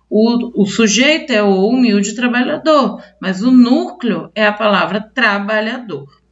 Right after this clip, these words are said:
ok? Como identificar o sujeito de uma frase? Mais algumas dicas pra vocês. Primeiro exemplo, a menina estava triste. Questione usando o verbo da oração. Quem estava triste?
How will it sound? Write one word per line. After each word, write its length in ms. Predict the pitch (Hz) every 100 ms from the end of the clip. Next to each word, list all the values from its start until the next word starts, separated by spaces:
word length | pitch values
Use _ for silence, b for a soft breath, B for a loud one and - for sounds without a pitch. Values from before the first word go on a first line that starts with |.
| _ _ - -
ok? 580 | 247 - 233 302 - - _ B B B B B B -
Como 280 | 349 392 381
identificar 580 | 381 - 330 - 269
o 40 | 262
sujeito 540 | - 269 240 233 226
de 60 | 240
uma 180 | 240 240
frase? 480 | - 269 320 359
Mais 240 | 302 220 208
algumas 380 | 214 214 214 214
dicas 320 | 202 208 208
pra 160 | 208
vocês. 500 | 214 254 - 285 320
Primeiro 360 | - 262 262 277
exemplo, 440 | 277 233 190 185
a 40 | 196
menina 360 | 233 240 240
estava 380 | 247 240 240 262
triste. 720 | - 254 233 208 185 - B B B B -
Questione 640 | 277 254 - 302 330 339
usando 300 | 254 269 262
o 100 | 254
verbo 420 | 226 254 302 320
da 120 | 262
oração. 520 | 247 240 240 202 185 -
Quem 340 | 320 370 415
estava 440 | 349 - 240 220 220
triste? 680 | 220 202 180 139 - 147